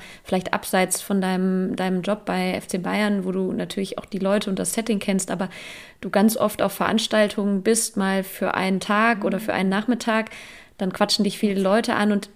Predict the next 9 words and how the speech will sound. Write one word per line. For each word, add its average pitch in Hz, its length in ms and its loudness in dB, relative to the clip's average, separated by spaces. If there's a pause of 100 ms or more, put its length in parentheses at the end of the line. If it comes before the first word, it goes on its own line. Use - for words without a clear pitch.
das 196 160 -2
ist - 180 0
ja 202 340 2 (240)
fast - 360 -4
alles 240 320 4
nur 196 140 4
Smalltalk 190 880 2
und, 196 480 2
ähm, 196 440 4